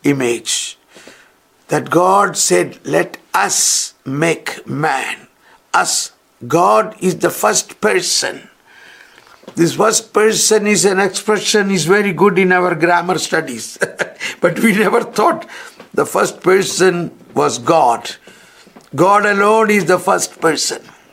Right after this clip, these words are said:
But God gave that first person to us. So we can say,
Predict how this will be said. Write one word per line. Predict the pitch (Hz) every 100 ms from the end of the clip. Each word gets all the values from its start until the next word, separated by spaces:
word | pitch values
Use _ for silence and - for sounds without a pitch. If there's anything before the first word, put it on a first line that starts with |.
| - - - - - - _ _ - - 214
But | 302 320 - _ _ -
God | 131 208 254 294 269 - -
gave | 135 220 233 185
that | 208 165
first | - 208 - -
person | 190 190 180 - 175 175 -
to | 170 -
us. | 180 - - - - _ _ _ _ _ _ _ _ _ _ _ _ -
So | - 180
we | 190 202
can | 190 180 160
say, | - 175 165 160